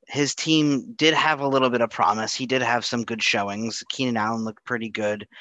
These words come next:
Uh, Boston Scott, even though he only scored nine, that's good in a spot start. He,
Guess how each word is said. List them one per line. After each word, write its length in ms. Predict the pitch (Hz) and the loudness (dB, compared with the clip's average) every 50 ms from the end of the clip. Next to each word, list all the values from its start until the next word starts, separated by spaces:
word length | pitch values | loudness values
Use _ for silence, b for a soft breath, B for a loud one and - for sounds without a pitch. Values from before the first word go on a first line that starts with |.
| B B B B B B | B B B B B B
Uh, 380 | - 101 101 98 98 95 92 90 - - - 123 - | -2 -2 0 0 0 0 -2 -4 -6 -10 -16 -8 0
Boston 440 | - 127 127 127 - - 123 113 107 | 2 4 4 4 0 -4 -6 -6 -6
Scott, 340 | - - - 113 113 113 107 | -4 0 0 0 0 0 -2
even 220 | 110 110 113 113 | -4 -6 -4 -4
though 80 | 110 110 | -4 -4
he 100 | 110 110 | -4 -4
only 160 | 110 110 107 | -4 -6 -8
scored 320 | - - - 113 107 104 | -8 -4 -4 -4 -2 0
nine, 220 | 110 117 113 113 110 | 0 0 0 0 0
that's 160 | 107 101 - | -4 -6 -6
good 160 | - 117 110 | -8 -6 -6
in 100 | 110 107 | -6 -6
a 60 | 98 | -6
spot 340 | - - - 127 113 113 - | -6 -2 0 0 0 0 0
start. 460 | - - - 123 123 123 120 - _ B B B B B B B B B _ _ _ 73 _ _ _ _ _ _ _ _ _ _ - - - | -2 0 2 4 4 2 0 -4 _ B B B B B B B B B _ _ _ _ _ _ _ _ _ _ _ _ _ _ -20 -12 -12
He, 260 | - 120 127 101 | -10 -10 -10 -12